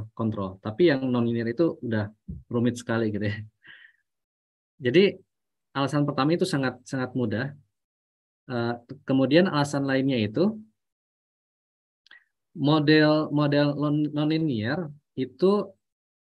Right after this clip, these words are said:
kebanyakan tidak stabil gitu ya. Dan ketika kita punya hal yang tidak stabil itu solusinya bisa jadi, eh, nggak masuk akal gitu, bisa blow up gitu ya.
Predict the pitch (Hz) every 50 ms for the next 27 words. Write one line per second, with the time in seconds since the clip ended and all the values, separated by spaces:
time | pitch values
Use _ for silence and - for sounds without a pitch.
0 | _ _ _ _ _ - 135 131 123 123 123 120 120 170 185 196 190 160 139 123
1 | - - 147 156 147 127 120 113 110 110 - - _ - 127 120 117 120 - -
2 | _ _ _ _ _ _ _ _ - 123 127 127 151 147 185 190 208 190 165 170
3 | 165 160 151 147 147 147 143 143 143 139 135 - 131 127 127 123 123 120 123 123
4 | 131 120 117 110 107 - 139 143 147 131 127 127 127 131 - 123 117 117 - 147
5 | 143 135 143 - 113 - 123 117 117 110 110 120 135 135 123 113 - 117 110 104
6 | 107 101 104 123 135 139 - - _ _ _ _ _ _ _ _ _ _ _ -
7 | 120 110 107 107 104 104 104 107 110 113 110 107 104 104 - 117 110 104 107 101
8 | 95 92 92 92 101 98 - - 104 101 107 107 107 - 110 107 110 - - _
9 | 117 110 107 101 120 113